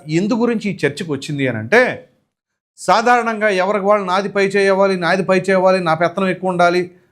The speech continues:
అని అనుకునే ఈ రోజుల్లో రెండు పార్టీలు, ఇద్దరు నాయకులు, వీరు దేనిలో పోటీ పడుతున్నారో తెలుసా? ప్రజాసేవ కోసం. నేనేదో పొగడ్త కోసం,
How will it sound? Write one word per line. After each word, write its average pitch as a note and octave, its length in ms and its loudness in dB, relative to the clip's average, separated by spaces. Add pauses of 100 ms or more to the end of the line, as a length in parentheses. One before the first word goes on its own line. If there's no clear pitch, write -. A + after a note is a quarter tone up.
(300)
అని G3 140 6
అనుకునే E3 460 2
ఈ A#2+ 280 -2
రోజుల్లో E3+ 600 0 (1000)
రెండు F3+ 240 2
పార్టీలు, G3 680 -2 (1000)
ఇద్దరు E3+ 220 0
నాయకులు, F#3+ 640 -2 (720)
వీరు B3 560 4
దేనిలో B3 420 4
పోటీ B3 280 2
పడుతున్నారో G#3+ 400 -2
తెలుసా? G3 600 0 (500)
ప్రజాసేవ D3 580 -6
కోసం. A2+ 340 -16 (440)
నేనేదో F#3 380 2
పొగడ్త F3+ 400 0
కోసం, F#3 560 -2